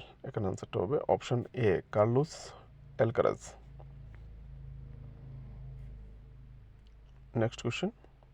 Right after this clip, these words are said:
স্পিড স্কেচিং ওয়ার্ল্ড চ্যাম্পিয়নশিপে স্বর্ণপদক জয়ী প্রথম ভারতীয় কে হয়েছেন? প্রথমবার কোনো ভারতীয় এই স্পিড ক্যাচিং, মানে পায়ের নিচে যে চাকা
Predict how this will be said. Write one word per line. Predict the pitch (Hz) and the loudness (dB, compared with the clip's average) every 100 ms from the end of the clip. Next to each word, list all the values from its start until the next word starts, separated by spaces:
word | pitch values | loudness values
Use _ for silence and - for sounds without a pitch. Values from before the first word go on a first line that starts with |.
| - - - - - - - - | -20 -20 -20 -20 -20 -20 -20 -16
স্পিড | - - 165 160 - - - | -6 4 4 4 -4 -14 -14
স্কেচিং | - 120 113 143 170 - 120 | 4 6 6 4 2 2 8
ওয়ার্ল্ড | 110 120 - - | 8 8 2 4
চ্যাম্পিয়নশিপে | 104 110 107 107 107 151 | 4 4 2 0 0 2
স্বর্ণপদক | - 120 117 123 127 117 | 6 6 8 6 4 4
জয়ী | 117 160 - - | 4 4 0 0
প্রথম | 113 - 123 101 | 2 4 8 8
ভারতীয় | 101 120 135 | 8 6 4
কে | 107 101 | 4 4
হয়েছেন? | 87 - - - - - - - - _ - | 4 2 -6 -10 -20 -20 -20 -20 -20 _ 4
প্রথমবার | 131 165 170 139 | 8 8 10 8
কোনো | 139 123 104 | 8 10 10
ভারতীয় | 113 - 107 110 - - 120 | 8 6 2 2 -2 -2 0
এই | 120 | 0
স্পিড | - - 139 151 - | 0 4 4 4 2
ক্যাচিং, | 123 107 101 87 - - | 4 4 2 0 -6 -4
মানে | 117 110 113 - | 2 2 6 12
পায়ের | 123 127 | 12 12
নিচে | 127 120 117 | 8 8 6
যে | 131 | 10
চাকা | 120 - | 10 10